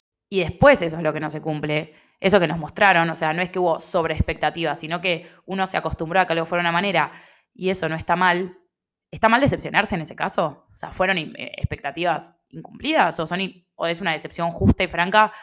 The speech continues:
ante un hecho que mostraba ser una cosa y después no lo fue? Porque no es que nosotros nos imaginamos, sino que eso fue una realidad que después dejó de estar. Un poco n-, nos sentimos engañados, ¿no?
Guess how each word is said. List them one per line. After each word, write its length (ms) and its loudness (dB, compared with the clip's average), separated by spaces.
ante 200 -6
un 120 -2
hecho 400 0
que 120 -8
mostraba 380 4
ser 120 -2
una 160 0
cosa 220 0
y 40 0
después 220 2
no 80 -6
lo 120 -6
fue? 300 -6
Porque 200 -10
no 80 2
es 60 0
que 100 -8
nosotros 280 -8
nos 120 -16
imaginamos, 520 -8
sino 200 -6
que 80 -10
eso 280 -6
fue 140 -10
una 100 -2
realidad 520 0
que 100 -8
después 220 2
dejó 180 0
de 80 4
estar. 360 -2
Un 100 0
poco 160 6
n-, 220 0
nos 140 -14
sentimos 400 -6
engañados, 680 -8
¿no? 480 -4